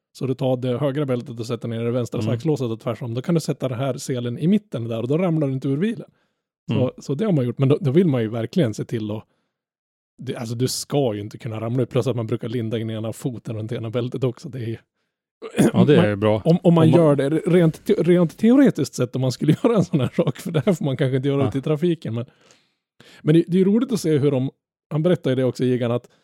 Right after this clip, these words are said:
Speaker 1: de har gått ifrån en livestream
Speaker 2: Mm.
Speaker 1: som, som, som de presen-, sa från början när det var några stycken med en kamera och en, och en
Speaker 2: Mm.
Speaker 1: nästan obefintlig produktion till det här som får Sveriges
Speaker 2: Det är en
Speaker 1: Television.
Speaker 2: T V-produktion.
Speaker 1: Ja, men alltså, det här så får ju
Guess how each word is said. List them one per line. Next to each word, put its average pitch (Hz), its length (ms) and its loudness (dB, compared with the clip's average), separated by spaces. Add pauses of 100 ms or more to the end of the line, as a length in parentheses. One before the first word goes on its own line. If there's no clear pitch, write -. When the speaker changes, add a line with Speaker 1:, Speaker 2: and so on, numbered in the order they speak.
(200)
Speaker 1:
de 127 100 -2
har 139 60 0
gått 151 300 2
ifrån 123 440 -4 (720)
en 120 120 -4
livestream 117 720 -4 (600)
Speaker 2:
Mm. 107 200 -2
Speaker 1:
som, 156 200 -10
som, 135 320 -8
som 135 160 -2
de 117 120 -4
presen-, 131 260 -6
sa 120 200 -4
från 120 140 -4
början 123 300 0
när 120 80 -2
det 117 40 0
var 123 140 2
några 113 120 -4
stycken 120 360 -8
med 110 80 -6
en 113 60 -4
kamera 113 360 -4
och 110 100 -6
en, 113 120 -10
och 117 120 -6
en 117 140 -6
Speaker 2:
Mm. 110 220 -2
Speaker 1:
nästan 127 240 -4
obefintlig 120 520 -4
produktion 123 480 0
till 117 260 -4
det 110 80 -4
här 123 280 -4
som 117 200 -6
får 117 280 -4 (720)
Sveriges 117 240 -4
Speaker 2:
Det 131 60 4
är - 20 4
en 110 60 0
Speaker 1:
Television. 107 220 2
Speaker 2:
T 156 80 2
V-produktion. 117 420 0
Speaker 1:
Ja, 147 100 -2
men 143 100 0
alltså, 135 100 -2
det 131 60 -2
här 151 120 0
så - 120 -10
får 139 180 0
ju 120 80 0